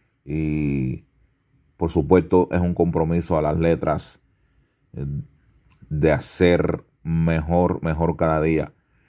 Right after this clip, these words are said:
And, eh, pienso que sí, pienso que se puede hacer.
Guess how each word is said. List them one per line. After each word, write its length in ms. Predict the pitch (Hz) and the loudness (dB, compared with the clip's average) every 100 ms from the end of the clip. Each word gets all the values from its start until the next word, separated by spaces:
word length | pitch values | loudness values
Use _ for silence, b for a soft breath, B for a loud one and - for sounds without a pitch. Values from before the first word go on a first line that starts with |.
| _ - | _ -4
And, 380 | 85 82 82 82 | 0 0 2 4
eh, 460 | 80 78 71 - _ _ _ - | 4 2 -2 -8 _ _ _ -6
pienso 240 | 87 165 | -4 -2
que 100 | 147 | 0
sí, 280 | 110 311 - _ _ _ | 0 -2 -4 _ _ _
pienso 220 | 78 80 | -4 0
que 120 | 98 | 2
se 100 | 92 | 2
puede 180 | 85 98 | 4 4
hacer. 300 | 92 101 135 | 4 2 0